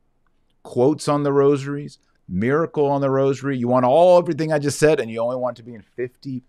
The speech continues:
pages so you can read it quickly and not be burdened?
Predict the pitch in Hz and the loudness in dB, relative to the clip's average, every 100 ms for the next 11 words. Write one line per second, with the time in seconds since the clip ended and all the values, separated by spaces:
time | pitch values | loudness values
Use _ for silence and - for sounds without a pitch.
0 | _ - - 120 131 156 180 101 92 87 | _ -12 -6 -6 -6 -10 -10 -8 -8 -8
1 | 87 95 95 - - - - 78 85 85 | -8 -6 -6 -6 -8 -6 -8 -6 -6 -6
2 | - 85 82 _ _ _ 87 98 131 | -8 -8 -10 _ _ _ 0 0 -4